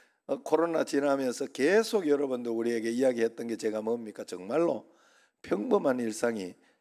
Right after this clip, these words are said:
일상이 그게 당연한 게 아니라는 걸 알아야 된다.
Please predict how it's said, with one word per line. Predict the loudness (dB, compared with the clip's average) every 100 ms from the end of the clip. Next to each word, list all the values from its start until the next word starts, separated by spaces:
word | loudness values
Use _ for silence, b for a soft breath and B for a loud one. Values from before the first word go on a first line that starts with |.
| _
일상이 | -2 -2 0 0 0 0 -4
그게 | -4 2 2 0 -8 -8
당연한 | -6 2 4 6 4 4
게 |
아니라는 | 2 2 4 4 4
걸 | 2 2
알아야 | 2 0
된다. | -2 -14 -16 -20